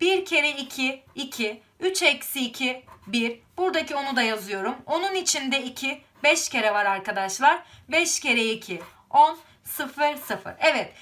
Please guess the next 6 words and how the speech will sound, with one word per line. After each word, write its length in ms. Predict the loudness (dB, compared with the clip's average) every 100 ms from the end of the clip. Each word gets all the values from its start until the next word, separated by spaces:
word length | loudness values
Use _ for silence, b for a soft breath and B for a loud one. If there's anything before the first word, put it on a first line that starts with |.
| B
kısa 260 | 0 2 4
kenarların 600 | 6 8 6 6 2 2
toplamı 580 | 4 4 6 4 2 -2
otuz 340 | -4 -4 -2 2
olduğuna 460 | 2 2 0 0
göre 400 | 0 -2 0 -2